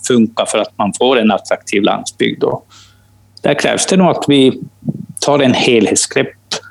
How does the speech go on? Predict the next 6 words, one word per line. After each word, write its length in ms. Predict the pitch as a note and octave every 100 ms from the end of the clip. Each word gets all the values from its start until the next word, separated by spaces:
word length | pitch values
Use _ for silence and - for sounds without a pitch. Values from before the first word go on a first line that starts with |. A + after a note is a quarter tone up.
| - - - _ _
Och 240 | B2 A#2 A2
då 100 | B2
innebär 360 | A2 C3+ C#3+
det 60 | C#3+
givetvis 600 | B2 A2+ A2 - A2+ -
att 220 | - -